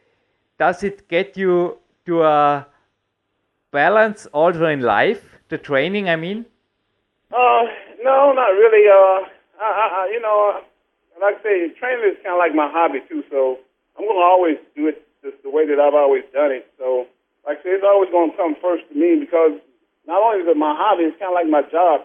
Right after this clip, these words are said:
Speaker 2: too. So if I don't have my, you know, job where I can take care of my family, then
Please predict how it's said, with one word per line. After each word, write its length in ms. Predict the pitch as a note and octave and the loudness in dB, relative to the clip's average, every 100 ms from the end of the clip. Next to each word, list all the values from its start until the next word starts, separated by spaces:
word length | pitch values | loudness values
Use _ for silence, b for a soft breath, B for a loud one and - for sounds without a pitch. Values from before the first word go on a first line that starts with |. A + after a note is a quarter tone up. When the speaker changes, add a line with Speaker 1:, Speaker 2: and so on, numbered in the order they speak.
| - | -6
Speaker 2:
too. 200 | E3 C#3 | -8 -8
So 280 | C#3+ C3 B2+ - _ _ | -4 -4 -4 -8 _ _
if 100 | _ | _
I 40 | E3 | -2
don't 160 | F#3+ F3+ | 0 2
have 160 | F3+ E3 | 0 0
my, 240 | C#3+ C3 - C#3 | 0 -2 -8 -12
you 180 | C#3+ E3 | -4 0
know, 300 | C#3+ C3+ - _ _ _ | 2 0 -4 _ _ _
job 320 | C#3+ D#3+ D#3 C#3 | -6 -2 -2 -2
where 140 | C3+ D3 | -2 -2
I 40 | |
can 160 | C#3+ C3+ | -2 -10
take 200 | D#3+ C#3+ | -12 -10
care 120 | E3 | -6
of 60 | C#3+ | -6
my 140 | C#3 - | -6 -10
family, 300 | D#3 E3 C#3 | -8 -6 -6
then 320 | B2+ B2+ A#2+ | -6 -8 -8